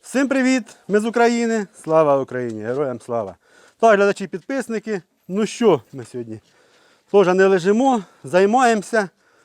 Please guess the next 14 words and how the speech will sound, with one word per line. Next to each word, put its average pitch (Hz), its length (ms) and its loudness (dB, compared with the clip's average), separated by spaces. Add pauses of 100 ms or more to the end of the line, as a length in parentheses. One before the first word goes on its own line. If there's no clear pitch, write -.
(200)
В - 40 -6
общем, 185 300 -6
то 180 160 -6
плануємо, 196 580 0 (400)
е, 139 300 -12 (560)
зекономити 190 920 2 (440)
сто - 360 -4
шістдесят 175 520 -4
тисяч. - 460 -6 (680)
Ну, 156 140 -4
це 196 140 4
я 175 80 6
щас 156 160 -8
розкажу 151 380 -8